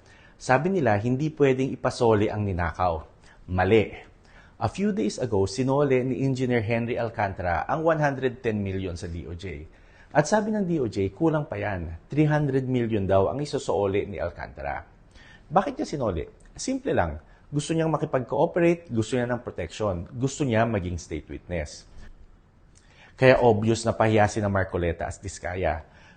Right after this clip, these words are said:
Pilit kasi nilang sinasabi na hindi kailangan ng restitution bago maging state witness.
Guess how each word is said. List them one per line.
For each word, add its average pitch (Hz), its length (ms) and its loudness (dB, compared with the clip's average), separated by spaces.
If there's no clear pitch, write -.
Pilit 175 320 4
kasi 160 240 0
nilang 135 320 2
sinasabi 139 640 2
na 110 400 0
hindi 139 240 0
kailangan 123 560 2
ng 113 80 0
restitution 98 800 -4
bago 170 240 4
maging 117 320 -2
state - 320 -8
witness. - 560 -10